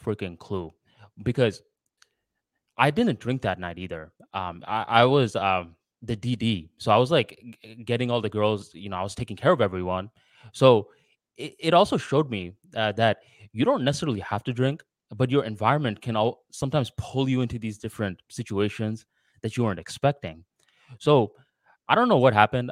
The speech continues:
I mean, I'm pretty sure, like, something in their hindbrain was like, "Okay, th-, we're completely outnumbering them. Let's not try to, like, kill these guys." Uh, so I don't know if they were going as hard, but for us, since it's three of us,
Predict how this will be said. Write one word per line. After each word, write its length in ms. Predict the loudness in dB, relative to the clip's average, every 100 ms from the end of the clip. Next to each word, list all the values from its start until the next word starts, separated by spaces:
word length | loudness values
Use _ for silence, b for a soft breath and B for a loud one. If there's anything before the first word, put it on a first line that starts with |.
| -6
I 60 |
mean, 200 | -4 -4
I'm 200 | -6 -8
pretty 180 | -4 -4
sure, 340 | -2 0 0 -2 _
like, 160 | -18 -6
something 340 | -4 -2 0
in 140 | 0
their 160 | -2 -4
hindbrain 540 | -4 -10 -8 -6 -6
was 160 | -8 -8
like, 200 | -8 -8
"Okay, 240 | -10 -12 -14
th-, 260 | -8 -8
we're 300 | -4 2 4
completely 520 | 2 -8 -4 -2 2
outnumbering 460 | 2 2 -4 -4 -4
them. 280 | -4 -4 -8 -14
Let's 160 | -8
not 140 | -4 -2
try 140 | 0
to, 200 | 0 -2 -8
like, 160 | -16
kill 240 | -2 2 2
these 200 | 0 -2
guys." 360 | -2 -2 -6 _ b b b
Uh, 60 |
so 120 | 4 8
I 80 |
don't 180 | 8 8
know 120 | 4
if 80 | 2
they 80 | 2
were 120 | 2
going 220 | 0 -6 -4
as 160 | -8 -4
hard, 340 | 4 4 4 _ _ _ _ _ _
but 120 | -8 -2
for 180 | 2
us, 400 | 6 6 4 -14 _ _
since 220 | -10 -8
it's 120 | -8 -6
three 200 | 2 4
of 120 | 6
us, 340 | 4 4 -2